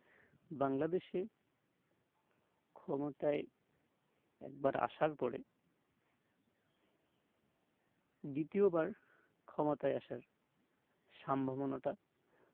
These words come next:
জোর করে ছাড়া আর কোনো বিকল্প উপায় নেই।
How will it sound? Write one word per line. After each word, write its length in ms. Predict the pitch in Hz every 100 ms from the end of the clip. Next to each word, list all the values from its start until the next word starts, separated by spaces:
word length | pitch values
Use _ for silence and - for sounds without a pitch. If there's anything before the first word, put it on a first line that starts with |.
| _ 143 120
জোর 200 | 151 165
করে 240 | 160 135
ছাড়া 260 | 123 - 131 - _ _ _ _ _
আর 200 | - 135
কোনো 200 | 131 135
বিকল্প 440 | 117 113 123 120 135
উপায় 300 | 120 113 113
নেই। 160 | 113